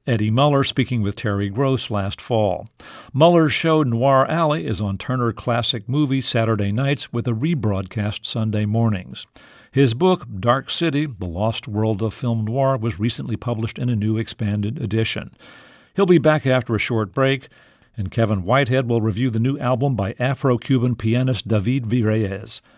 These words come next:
I'm Dave Davies, and this is Fresh Air. Let's get back to Terry's interview with Eddie Muller, the host of the show Noir Alley on Turner Classic Movies. His book,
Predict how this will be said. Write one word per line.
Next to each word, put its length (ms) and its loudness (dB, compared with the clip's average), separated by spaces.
I'm 200 -2
Dave 280 -4
Davies, 500 0
and 140 0
this 160 -4
is 80 -4
Fresh 320 -4
Air. 320 -8
Let's 140 2
get 180 2
back 200 4
to 100 0
Terry's 340 2
interview 320 -2
with 220 -2
Eddie 240 0
Muller, 440 2
the 80 -12
host 260 -2
of 100 -4
the 80 -4
show 300 -2
Noir 480 2
Alley 420 0
on 160 0
Turner 340 -2
Classic 480 -4
Movies. 560 -4
His 220 4
book, 320 2